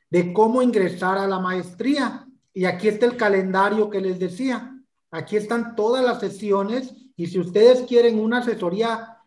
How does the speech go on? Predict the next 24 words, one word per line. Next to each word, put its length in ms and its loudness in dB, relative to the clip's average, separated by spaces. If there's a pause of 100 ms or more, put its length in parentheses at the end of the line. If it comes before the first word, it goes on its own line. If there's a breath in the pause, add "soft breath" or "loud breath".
(140)
que 100 -4
estén 260 -2
aquí 200 -2
en 60 2
la 160 0
ciudad 160 2
de 60 4
Durango 360 2
de 80 2
manera 340 -4
presencial, 760 -4
aquí 320 -10
la 140 0
vamos 380 -4
a 100 -4
ir 340 -4 (480)
organizando. 960 -4 (220 loud breath)
La 160 0
siguiente 500 0
sesión 480 2
es 380 -4 (200)
este 720 0 (520)
sábado 500 2
veinticinco. 960 -2